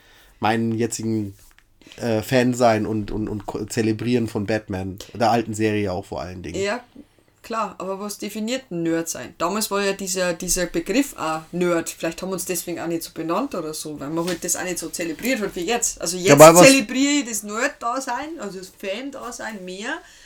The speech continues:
Speaker 2: aber es ist auch mehr in meinem Alltag. Also ich mach das nicht bewusst. Ich hab ja einfach nur T-Shirts in meinem Schrank, die aufs, entweder Musik-T-Shirts oder Nerds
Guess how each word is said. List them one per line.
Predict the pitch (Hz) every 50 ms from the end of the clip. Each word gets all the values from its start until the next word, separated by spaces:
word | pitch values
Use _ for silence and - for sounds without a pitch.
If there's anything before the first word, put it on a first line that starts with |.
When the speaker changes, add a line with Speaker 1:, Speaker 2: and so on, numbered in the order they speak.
| - - -
Speaker 2:
aber | - 196 202
es | 196 -
ist | - - -
auch | 196 196 190
mehr | 196 190 190
in | 185
meinem | 165 165 -
Alltag. | - 254 - - 202 170 160 - - - - -
Also | - 175 180 202 190 - - - - - - _ -
ich | 220
mach | 208 208 214 -
das | - - 233 -
nicht | 233 202 - -
bewusst. | 175 175 269 349 - - - -
Ich | 202 202 202
hab | 277 - 330
ja | 285 - -
einfach | - 180 170 175 170 - - -
nur | 190 185
T-Shirts | 185 - 226 220 - - 170 - - -
in | - 160 156 156 - _ - - _ _ _ _ _ _ _ _ _ _ _
meinem | - 185 165 160 -
Schrank, | - - 151 156 156 156 156 - - _ -
die | 175 165 147 143 - - _ _
aufs, | - 165 160 147 143 - - - - - - - _ - - _ _ - -
entweder | - 202 190 202 196 190 185
Musik-T-Shirts | 180 170 170 262 247 208 - 240 214 202 208 190 180 -
oder | 170 151 156 156
Nerds | 160 175 190 202 202 - - - -